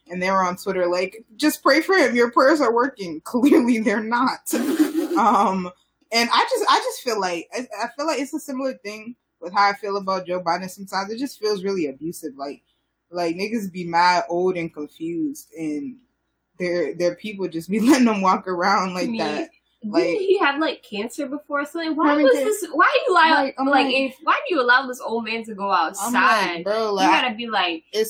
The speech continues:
Speaker 2: "Oh,
Speaker 1: sucks."
Speaker 2: you know, in Tulsa, it's like, there's a breeze today. You probably shouldn't go outside."
Speaker 1: It sucks 'cause nobody has, like,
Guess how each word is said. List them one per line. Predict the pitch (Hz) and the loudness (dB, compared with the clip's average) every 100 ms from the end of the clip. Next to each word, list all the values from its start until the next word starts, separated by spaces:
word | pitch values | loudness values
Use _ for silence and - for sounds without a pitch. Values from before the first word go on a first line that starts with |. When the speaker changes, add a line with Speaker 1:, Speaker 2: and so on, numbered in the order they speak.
| - | 0
Speaker 2:
"Oh, | 220 | 0
Speaker 1:
sucks." | 240 247 | -2 -4
Speaker 2:
you | |
know, | 262 269 | 0 2
in | 247 | 2
Tulsa, | - 277 285 320 254 | -2 -2 -2 -2 -4
it's | 277 277 | -4 -4
like, | 247 202 | -4 -2
there's | 247 | -6
a | 233 | -4
breeze | 190 175 208 196 - | -6 -4 -4 -6 -10
today. | - 165 160 | -10 -6 -4
You | 147 156 202 - | -4 -6 -8 0
probably | 262 233 | 0 0
shouldn't | - 196 196 | -4 -6 -2
go | 180 | 0
outside." | 160 - - 160 151 87 - 214 | -2 -4 -4 0 0 0 -6 -4
Speaker 1:
It | 233 | -4
sucks | - 233 - | 0 -2 -2
'cause | 202 185 | -6 -4
nobody | 190 202 214 | -4 -4 -2
has, | 196 180 | -2 -4
like, | 170 170 | -6 -8